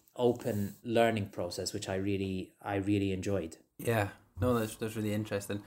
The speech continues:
Speaker 2: And of course, when you did, were studying at Edinburgh, Edinburgh Napier, it was sort of during the covid time the last year, right, as well, which is a nightmare.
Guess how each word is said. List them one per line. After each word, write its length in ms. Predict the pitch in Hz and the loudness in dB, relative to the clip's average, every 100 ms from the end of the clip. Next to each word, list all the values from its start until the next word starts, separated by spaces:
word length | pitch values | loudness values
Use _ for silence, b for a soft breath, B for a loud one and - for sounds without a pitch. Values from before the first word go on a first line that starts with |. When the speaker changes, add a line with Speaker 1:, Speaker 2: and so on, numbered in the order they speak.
| b b | b b
Speaker 2:
And 100 | 110 | 4
of 160 | 123 - | 4 8
course, 540 | 147 147 107 - - - | 10 12 10 4 -4 -2
when 180 | 110 | 0
you 60 | 110 | 2
did, 140 | 107 | 2
were 140 | 110 107 | 0 -2
studying 300 | - 110 101 | 0 2 2
at 60 | |
Edinburgh, 260 | 98 98 98 | 0 -2 -2
Edinburgh 320 | 107 104 98 | 0 0 0
Napier, 500 | 101 113 113 95 95 - | 2 2 2 0 -2 -2
it 40 | 113 | -2
was 100 | 107 | 4
sort 220 | 135 113 | 8 8
of 160 | 110 - | 6 4
during 220 | 123 110 | 6 6
the 80 | 104 | 6
covid 320 | 117 110 107 | 4 4 4
time 220 | 104 98 | 4 4
the 60 | 98 | 6
last 360 | 104 110 - | 8 6 2
year, 160 | 95 95 | 0 4
right, 140 | 101 | 4
as 100 | 95 | 2
well, 220 | 101 101 | 4 4
which 180 | 95 92 | 4 2
is 60 | - | 0
a 80 | 101 | 4
nightmare. 480 | 101 95 95 98 | 4 6 4 2